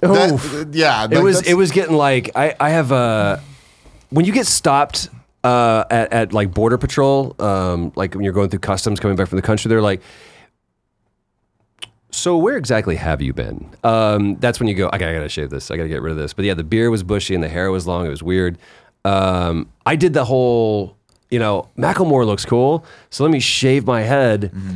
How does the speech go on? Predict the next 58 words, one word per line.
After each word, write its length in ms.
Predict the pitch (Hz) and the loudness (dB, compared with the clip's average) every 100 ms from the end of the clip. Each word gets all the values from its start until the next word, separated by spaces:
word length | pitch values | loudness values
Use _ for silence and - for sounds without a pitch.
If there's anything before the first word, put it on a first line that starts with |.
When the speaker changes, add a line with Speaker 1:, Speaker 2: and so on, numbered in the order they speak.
| 90 | -4
Speaker 2:
And 0 | |
then 120 | 110 | 0
I 40 | 117 | 2
was 100 | 101 | 0
like, 120 | - | -2
"Okay, 240 | 107 101 | -4 -6
I'm 260 | 95 90 90 | -6 -6 -4
done 160 | 92 90 | -4 -4
with 120 | 87 | -4
that. 260 | 76 71 _ _ _ _ _ _ _ | -4 -6 _ _ _ _ _ _ _
Okay, 100 | - | -4
I'm 100 | 104 | -2
done 220 | 92 107 98 | 0 0 0
with 140 | 90 | 0
that." 200 | 90 82 | 0 0
And 80 | 107 | 0
you're, 80 | 107 | 0
like, 80 | 92 | 0
six 240 | 131 127 | -2 0
months 180 | 120 98 | -2 0
later 180 | 107 104 | 0 0
going, 200 | 98 90 | 0 0
"Oh, 160 | 92 113 | 2 2
no, 160 | 110 | 2
no, 100 | 104 | 2
no, 120 | 98 | 2
no, 180 | 92 90 | 2 0
no, 0 | |
no. 220 | 87 78 | -2 -4
You 120 | 73 101 | -4 -4
have 60 | |
a 60 | 90 | -4
long 560 | 82 95 104 104 98 | -6 -4 -2 -2 -2
way 100 | 90 | -2
to 80 | 85 | -4
go." 240 | 82 85 80 - | -2 -2 -2 -8
So 140 | - - | -4 0
all 200 | 131 156 | 2 2
the 100 | 147 | 2
girls 360 | 120 120 123 | 0 2 2
that, 80 | 104 | 2
like, 140 | 98 | 0
did 140 | 92 98 | 0 0
that 120 | 107 | 0
decided, 300 | 92 98 101 | 0 0 0
like, 120 | 101 | 0
"I 40 | 220 | 0
need 100 | 247 | 0
to 60 | |
shave 180 | - 139 | 2 -2
one 320 | 95 90 135 | -2 0 2
side 200 | 147 156 127 | 2 0 0
of 40 | |
my 60 | 95 | 2
head 220 | 110 87 | 0 0
'cause 120 | 78 | -2
it 40 | |
looked 160 | 98 78 | -4 -6